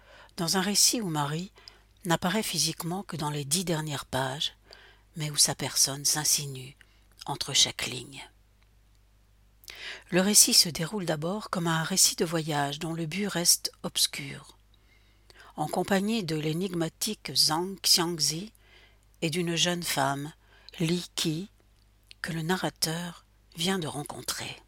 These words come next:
Nous nous étions donné rendez-vous avec Li Qi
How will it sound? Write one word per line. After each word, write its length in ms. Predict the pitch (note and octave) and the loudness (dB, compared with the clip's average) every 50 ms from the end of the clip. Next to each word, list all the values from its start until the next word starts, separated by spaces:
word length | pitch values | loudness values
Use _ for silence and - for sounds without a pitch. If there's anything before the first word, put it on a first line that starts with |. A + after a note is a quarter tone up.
| _ _ _ _ _ _ _ _ _ _ _ _ _ _ _ _ _ _ _ _ _ _ _ _ _ _ _ _ _ _ _ _ - - - - - - - - - | _ _ _ _ _ _ _ _ _ _ _ _ _ _ _ _ _ _ _ _ _ _ _ _ _ _ _ _ _ _ _ _ -20 -20 -20 -20 -20 -20 -20 -10 -2
Nous 120 | - D#3 D#3 | 0 2 2
nous 180 | D#3 D#3 D3+ | 2 2 2
étions 240 | D#3 D#3 - - G3 | 2 2 2 0 2
donné 260 | E3+ D3 C#3+ C#3 D3+ | 4 4 4 4 2
rendez-vous 480 | D3 - D3+ C#3+ C#3 C#3+ C3+ C#3+ D#3+ E3 | 0 0 0 0 0 -2 0 0 2 2
avec 300 | D3 C3 C#3+ C#3 - - | 2 2 0 -2 -2 0
Li 180 | D3+ D#3 D#3+ | -2 -2 -2
Qi 320 | - - D#3+ D3+ D#3+ F#3+ | 0 0 0 0 0 -2